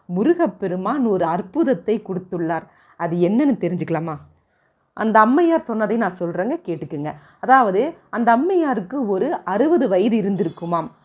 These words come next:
அப்பொழுது அவங்களுக்கு கொஞ்சம் உடல்நிலை சரியில்லாமல் போய்விட்டது. உடல்நிலைனா ரொம்ப மோசமாக இருந்திருக்கிறாங்க. எழுந்திருத்து கூட உட்கார முடியாது, ஒரு கழிவறைக்கு கூட செல்ல முடியாத ஒரு சூழ்நிலை.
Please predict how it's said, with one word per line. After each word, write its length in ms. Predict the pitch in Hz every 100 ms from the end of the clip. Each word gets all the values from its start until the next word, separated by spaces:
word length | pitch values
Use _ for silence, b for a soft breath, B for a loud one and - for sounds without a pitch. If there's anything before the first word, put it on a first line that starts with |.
| b b
அப்பொழுது 480 | 214 214 302 254 269
அவங்களுக்கு 600 | 226 214 202 185 302 480 b b -
கொஞ்சம் 360 | 214 240 240
உடல்நிலை 480 | 226 392 359 262 247
சரியில்லாமல் 720 | 214 190 233 226 185 185 233 -
போய்விட்டது. 640 | 180 180 165 170 156 160
உடல்நிலைனா 440 | 185 269 226 214 277
ரொம்ப 300 | 214 349 381
மோசமாக 540 | 220 214 220 208 202
இருந்திருக்கிறாங்க. 600 | 185 165 160 156 147 143 - _ _ _ _ -
எழுந்திருத்து 640 | 185 233 254 226 208 185
கூட 220 | 185 254
உட்கார 400 | 226 - 240 226
முடியாது, 460 | 196 175 175 190 330
ஒரு 180 | 262 180
கழிவறைக்கு 560 | 202 190 277 269 233 180
கூட 160 | - 254
செல்ல 400 | 262 185 220 269
முடியாத 560 | 226 208 214 294 311
ஒரு 180 | 247 196
சூழ்நிலை. 640 | - 196 214 208 185 160